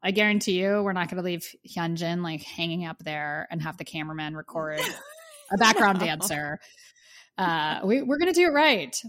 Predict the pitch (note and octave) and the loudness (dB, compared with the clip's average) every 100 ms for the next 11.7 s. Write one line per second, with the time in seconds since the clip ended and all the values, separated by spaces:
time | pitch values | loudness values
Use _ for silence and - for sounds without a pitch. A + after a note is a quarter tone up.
0 | - A3+ G#3 G3+ - C4+ G#3+ E4 F#4+ - | 0 6 6 6 2 2 6 6 6 4
1 | A3+ F3+ D#3+ D3+ F3 - G#3+ A3 G#3+ G#3 | 4 2 0 -2 -4 0 2 4 4 4
2 | G3+ F#3+ G3 F3+ E3+ D#3+ D3+ D#3 - G#3 | 2 2 2 2 0 -4 -6 -6 -2 0
3 | F#3 - F#3+ E3 D#3+ D3 C#3+ C3+ C#3+ F#3 | 0 0 0 0 -2 -4 -6 -10 -12 -4
4 | G3+ F3+ F3 G3 E3+ E3 D#3 D3+ D3+ C#3+ | -2 -2 0 -2 -2 -4 -8 -10 -8 -10
5 | C3+ C3 - G3+ F3+ G3 G3 G#3+ F#3 - | -8 -6 -4 -2 0 -2 -2 -2 -2 -2
6 | F3 E3 - E3+ G#3 G#3 G3+ G3+ G3 F#3+ | -6 -8 -10 -8 -6 -4 -2 -2 -2 -2
7 | - - _ _ _ _ _ _ - G3+ | -4 -8 _ _ _ _ _ _ -4 0
8 | F#3 F#3 F3 E3 E3 E3+ F3+ G#3 G3 G3 | 0 0 -2 0 2 2 2 -2 2 4
9 | - G3+ F#3 F3 F#3+ B3 B3+ B3+ A#3+ A#3 | 4 2 -2 -4 2 4 6 4 4 2
10 | A3 G3 F3+ F3 F3 F#3+ G3 E3+ E3+ E3+ | 2 0 2 0 -2 -2 0 0 0 -4
11 | E3 E3+ E3+ F3 F3 E3 E3 | -4 -6 -6 -4 -2 -2 -2